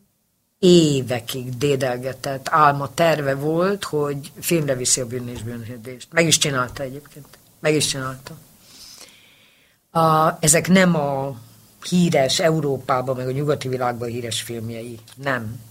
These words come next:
De hát én ezeket láttam, mind a korai filmjeit is. Na most ő maga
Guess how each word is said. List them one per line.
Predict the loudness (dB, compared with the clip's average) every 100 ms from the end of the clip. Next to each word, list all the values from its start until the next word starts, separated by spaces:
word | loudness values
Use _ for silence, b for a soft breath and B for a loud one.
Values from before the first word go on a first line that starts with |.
| -20 -20 -18 -6
De | -2
hát | 0
én | 0
ezeket | -2 -6 -8 -8
láttam, | -8 -8 -10 -20 -18
mind | -16 -16 -16 -18
a | -14
korai | -8 -6 -6 -8
filmjeit | -12 -12 -14 -16 -18 -20 -20
is. | -20 -20 b b b b _ _ _ _ _ _ _ _ _ _ _ _
Na | -2 2
most | 2 0 -4 -20 -20 -20 _ _ _ _ _ _
ő | 8 10 10
maga | 10 8 6 0